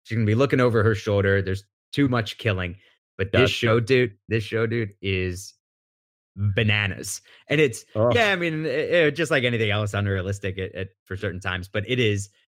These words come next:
Speaker 1: it's so entertaining. And I've been, I've plowed through 'em on airplanes.
Speaker 2: You know, my,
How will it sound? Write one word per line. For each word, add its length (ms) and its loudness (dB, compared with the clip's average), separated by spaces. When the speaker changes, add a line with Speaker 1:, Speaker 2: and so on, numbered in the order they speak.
Speaker 1:
it's 180 -4
so 340 2
entertaining. 800 0
And 120 -4
I've 120 0
been, 280 -2
I've 220 -4
plowed 520 -2
through 180 -2
'em 120 -2
on 120 -6
airplanes. 480 -8
Speaker 2:
You 60 -10
know, 60 4
my, 240 6